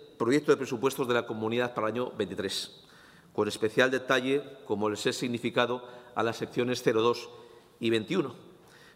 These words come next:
Permítanme destacarles como síntesis diez aspectos relevantes del proyecto de presupuestos. Uno, el presupuesto para el año veintitrés es el mayor de la historia, trece mil nove, trece mil ochocientos nueve millones de euros, con un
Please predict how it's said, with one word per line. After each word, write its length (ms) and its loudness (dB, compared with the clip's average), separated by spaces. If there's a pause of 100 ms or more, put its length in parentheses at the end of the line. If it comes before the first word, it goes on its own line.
(120)
Permítanme 480 2
destacarles 580 0
como 200 0
síntesis 640 -2 (500)
diez 280 4
aspectos 600 -2 (480)
relevantes 800 2
del 220 0
proyecto 240 0
de 40 -2
presupuestos. 640 -6
Uno, 520 2 (840)
el 80 0
presupuesto 580 0
para 240 4
el 60 0
año 140 2
veintitrés 360 0
es 100 -4
el 100 -2
mayor 200 4
de 60 0
la 80 6
historia, 500 -2 (680)
trece 320 2
mil 200 2
nove, 280 2 (180)
trece 300 0
mil 260 2
ochocientos 580 0
nueve 220 4
millones 300 0
de 60 6
euros, 260 2
con 200 0
un 220 -2